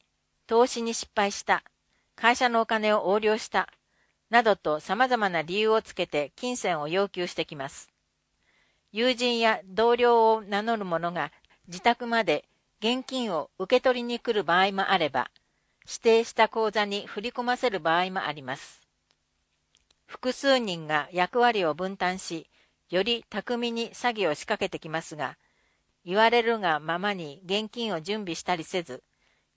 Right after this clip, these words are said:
一度落ち着いて考え、必ず家族や友人に相談しましょう。電話でお金の話が出たときは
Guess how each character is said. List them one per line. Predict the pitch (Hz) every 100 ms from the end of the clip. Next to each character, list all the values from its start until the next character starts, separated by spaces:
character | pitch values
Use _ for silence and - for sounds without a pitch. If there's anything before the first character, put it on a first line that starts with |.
| -
一 | - 240
度 | 240 180
落 | 196 -
ち |
着 | 220 240
い |
て | 226
考 | 269 226 220
え、 | 202 139 - _ _ _ _ _ -
必 | 190 233 226
ず | 220 214 190 -
家 | 254
族 | 220 208 165
や | 151
友 | 185 214
人 | 208 202
に | 196
相 | - 190
談 | 185 185
し | 175 180
ま | 170
し | -
ょ | 143 135 _ _ _ _ _ _ _ _ _ _ _ _ -
う。 |
電 | 196 220
話 | 226
で | 214
お | 208
金 | 180 220 226
の | 220
話 | 233 220 -
が | 208 165
出 | 196
た | 202
と | 175
き | 147 135
は | 127